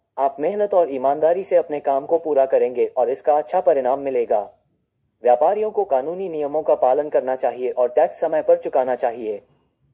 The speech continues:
सरकारी क्षेत्र से भी लाभ हो सकता है। प्रेम, विवाह, व्यक्तिगत संबंध, प्रेम संबंधों में प्रगति होगी और रिश्ते मजबूत होंगे।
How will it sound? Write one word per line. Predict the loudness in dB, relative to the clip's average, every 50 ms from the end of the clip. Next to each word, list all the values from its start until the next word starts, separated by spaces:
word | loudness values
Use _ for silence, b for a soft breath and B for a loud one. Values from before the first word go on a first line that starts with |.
| _ _ _ _
सरकारी | 0 2 2 4 4 4 4 2 0 -6
क्षेत्र | -6 -4 -4 -2 0 -2 -2
से | -2 -2 -4
भी | -4 -4 -2
लाभ | 0 2 2 2 0
हो | 0 -2 -2
सकता | -2 -2 0 0 0 0
है। | 2 0 -2 -4 -6 -10 _ _ _ _ _ _ _
प्रेम, | -2 0 0 0 -2 -6 -12 _ _ -4
विवाह, | 0 2 4 2 2 0 -4 -10 _ _ _ -2
व्यक्तिगत | -2 -2 -2 -4 -4 -4 -4 -6 -4
संबंध, | -4 -4 -2 0 -2 -2 -2 -4 -8 -16 _ _ _ _
प्रेम | -4 -2 -2 -2
संबंधों | 0 0 0 2 2 0 0 2 0 0 0
में | 0 0
प्रगति | 2 2 2 2 2 0 -2 -2
होगी | -2 -2 -2 -4 -6 -4
और | 0 0 0 2
रिश्ते | 0 -2 -4 -2 -4 -2
मजबूत | 0 -2 -4 -2 -2 -2 -2 -2 -2
होंगे। | -4 -4 -2 -2 -2 -2 -2